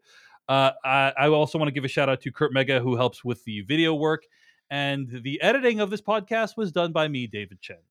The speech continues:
All right, next week on the podcast, we are going to be covering Bottoms. Uh, gonna be a fun episode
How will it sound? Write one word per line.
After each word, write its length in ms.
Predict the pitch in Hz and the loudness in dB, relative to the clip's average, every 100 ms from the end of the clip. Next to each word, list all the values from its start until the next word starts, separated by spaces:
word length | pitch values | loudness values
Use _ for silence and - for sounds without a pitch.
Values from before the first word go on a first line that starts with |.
| - | -2
All 100 | 143 | 2
right, 260 | 135 117 | 2 0
next 300 | - 214 - | 0 -2 0
week 140 | 233 202 | -4 0
on 100 | 196 | 0
the 60 | 180 | 2
podcast, 800 | 185 190 175 170 127 110 - _ _ _ _ | 2 2 2 0 0 -4 -12 _ _ _ _
we 100 | 127 180 | -2 0
are 80 | |
going 140 | 165 185 | 2 0
to 40 | |
be 80 | 180 | 0
covering 340 | 170 190 202 170 | 0 0 0 0
Bottoms. 640 | 170 247 359 349 - - _ _ _ _ _ - | 2 4 2 -2 -16 -20 _ _ _ _ _ -6
Uh, 240 | 151 151 143 | -2 0 0
gonna 160 | 185 | -2
be 100 | 175 | 0
a 40 | 165 | -2
fun 280 | - 190 180 | 2 2 2
episode 580 | 180 175 185 175 165 | 0 -2 0 2 0